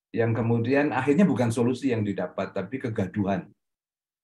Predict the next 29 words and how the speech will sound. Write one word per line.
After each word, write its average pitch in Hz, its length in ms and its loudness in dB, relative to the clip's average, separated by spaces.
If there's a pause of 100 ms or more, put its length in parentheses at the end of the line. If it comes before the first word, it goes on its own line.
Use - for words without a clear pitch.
(160)
Ya, - 400 -14
tapi 143 240 -2
kalau 139 320 2
ini 135 560 2 (240)
kita 123 560 2
mengikat 120 640 0
secara 107 400 -2
formal 156 720 0
ya 98 240 -6
di 98 240 -6
Kementerian 95 480 -6
Hukum 92 240 -6
dan 87 240 -6
ham, 135 240 -2 (480)
ya 87 240 -2
bisa 98 240 -2
saja, 160 480 0 (240)
eh, 113 320 0
ini 135 400 -4 (400)
diselesaikan 107 880 0 (800)
ya 101 240 -2
baik 90 320 -2
secara 87 480 -4
ranah 85 320 -6
perdata 90 480 -6
maupun 95 400 -4
pidana, 92 480 -6
dan 90 160 -6
itu 147 400 -4